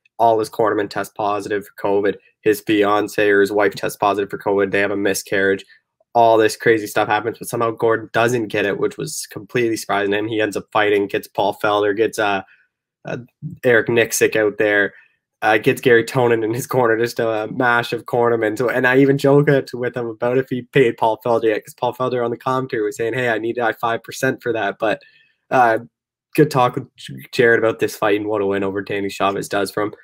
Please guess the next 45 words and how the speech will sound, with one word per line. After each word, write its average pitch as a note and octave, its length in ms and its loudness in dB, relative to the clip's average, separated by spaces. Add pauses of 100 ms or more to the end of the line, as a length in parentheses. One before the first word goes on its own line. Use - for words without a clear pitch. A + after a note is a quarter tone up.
(180)
And C3 300 2 (120)
we D3+ 120 2
close F#3 260 2
out F3+ 100 6
the D#3 60 0
show D3+ 180 2
with C3+ 120 4
Drakkar A2+ 380 -2
Klose. G#2 420 0 (100)
This, A#2+ 320 -6
uh, G#2+ 420 0 (240)
should D#3 160 4
be C3 100 4
noted, A#2 220 2
this A#2 140 -8
interview A2 280 -2
was G#2 280 -2
filmed A2 400 -2 (500)
prior B2 500 2
to B2 540 0
the A#2 180 2
Luis A#2+ 300 -2
Pena A#2+ 260 -2
stepping A#2+ 300 -6
up. A2+ 140 0
This A2 120 -8
is - 80 -14
when G#2+ 80 0
he G#2 60 0
was G#2 100 -4
fighting G#2 240 -2
Jai G2+ 180 0
Herbert, A2 520 -2
but G#2+ 100 0
I G#2 60 0
kept D#3 260 -6
it G#2+ 80 4
in A2 80 2
because G#2 240 -2
it's - 100 -14
a G#2 80 -2
really A2+ 300 2
insightful G#2 580 -2
chat G2 300 -2
about, A2 440 2